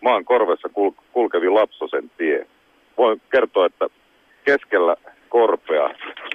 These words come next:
lumisateessa, nuotioiden loimussa, niin aika monella taisi tulla kyynel poskelle. Ja tuolla yöradiossa sitten kuultiinkin tunnelmia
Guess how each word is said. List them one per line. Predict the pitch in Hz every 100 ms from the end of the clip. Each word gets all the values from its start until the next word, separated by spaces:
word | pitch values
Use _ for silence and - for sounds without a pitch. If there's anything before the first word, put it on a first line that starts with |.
| - - _ _ _
lumisateessa, | 110 117 92 78 95 - 82 73 - 71 -
nuotioiden | 113 113 - 78 78 78
loimussa, | 95 92 78 76 - 69
niin | 73 71 - - _ _
aika | 98 90
monella | 101 92 80
taisi | - 73 -
tulla | 76 73 _ _ _ _ _
kyynel | 113 98 78 65 -
poskelle. | 76 - - - 55 - _ _ _ _ _ - - - _ -
Ja | -
tuolla | 107 110
yöradiossa | 135 131 107 101 92 92
sitten | 110 107
kuultiinkin | - 117 104 95 90 -
tunnelmia | 117 113 92 82 85